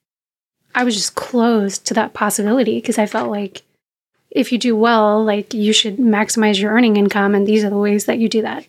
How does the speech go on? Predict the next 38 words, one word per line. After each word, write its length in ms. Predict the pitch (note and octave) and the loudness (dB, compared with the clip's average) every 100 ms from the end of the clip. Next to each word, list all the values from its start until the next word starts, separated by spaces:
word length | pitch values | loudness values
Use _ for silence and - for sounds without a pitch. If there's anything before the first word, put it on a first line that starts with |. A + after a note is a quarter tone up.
| _ | _
period. 460 | - A3+ G#3+ A#3+ - _ _ _ _ _ | -4 -4 -4 -12 -18 _ _ _ _ _
Yeah, 120 | F4+ | 0
even 200 | C4+ E4 | 4 4
things 200 | D4+ C#4 | 2 2
like 200 | B3 - - | 0 -2 -2
investment 540 | C4 C#4+ E4+ D4 D#4 | 0 0 0 0 0
banking, 400 | G#3 G3 G#3 G3+ | 0 0 -2 -2
which, 360 | G3+ A#3 - - _ _ _ - | 0 0 -2 -4 _ _ _ -6
you 80 | A#3 | -4
know, 100 | G#3+ | -2
people 360 | B3 B3 A3 | -2 0 -2
probably 320 | G#3+ A#3+ A#3 | -2 -2 0
would 140 | A3+ A3+ | 2 2
have 80 | G#3+ | 2
been 100 | G#3 | 2
making 360 | G#3+ A3 G3 | 2 2 0
way 260 | A#3 D#4+ B3 | 2 4 4
more 180 | G#3 G#3 | 4 2
money 240 | G#3 G3+ | 2 2
than 140 | G3+ | 2
I 100 | B3+ | 2
was 160 | C#4+ A3 | 2 4
making. 360 | G3+ G3+ G3+ A3 | 2 2 0 2
I 120 | G#3+ | 2
just 220 | A3+ - | 2 0
was 100 | F#3+ | -4
closed 460 | - - A3 G#3 - | -4 0 2 0 -2
to 80 | |
that. 160 | A#3 A#3 | -2 0
I 40 | |
had 180 | A3 G#3 | 0 0
no 140 | G3+ G3+ | 0 0
idea. 440 | F#3+ A#3 A#3 G3+ _ _ _ _ _ _ - | -2 -4 -6 -10 _ _ _ _ _ _ -8
So 560 | - A3 G#2 G2+ G2 - _ _ - | -2 0 0 -2 -6 -12 _ _ -4
I 120 | A3+ | 0
think 240 | B3+ A3+ | 2 2
as 240 | D#4 A3+ G#3+ | 2 2 4
I've 440 | G#3 G#3 G3+ | 2 0 -6